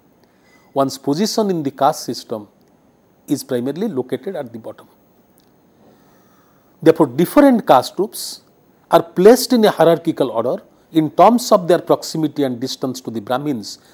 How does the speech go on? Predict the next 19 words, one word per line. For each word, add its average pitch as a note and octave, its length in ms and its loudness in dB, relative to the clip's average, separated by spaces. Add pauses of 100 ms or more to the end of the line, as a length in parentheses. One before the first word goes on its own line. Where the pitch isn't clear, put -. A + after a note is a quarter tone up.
Therefore, B2 260 -4 (200)
caste F3 260 2
system A#2+ 480 -6 (160)
is B2+ 160 -4
a A#2+ 60 -2
Brahmin-specific C#3+ 1000 -6
system, A2 540 -14 (320)
and A#2 160 -10
Brahmins C#3+ 480 -10
are B2 100 -10
posted - 560 -12 (200)
in A#2+ 100 -10
the A#2 120 -8
apex E3+ 300 -10
position A#2 460 -14
of A2+ 160 -14
the F3+ 80 -16
caste - 280 -20
system. - 300 -20